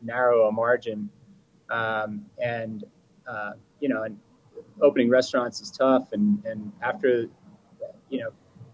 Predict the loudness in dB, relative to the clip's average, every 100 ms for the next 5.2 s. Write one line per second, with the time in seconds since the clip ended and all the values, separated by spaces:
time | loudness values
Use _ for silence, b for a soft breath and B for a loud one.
0 | -20 -20 _ 4 4 8 8 10 4 6
1 | 8 10 8 8 4 -2 -20 -20 -20 -20
2 | -2 4 6 8 8 6 4 2 4 6
3 | 6 6 0 4 4 4 4 8 10 8
4 | 4 -12 -16 -16 0 6 8 8 8 8
5 | 8 6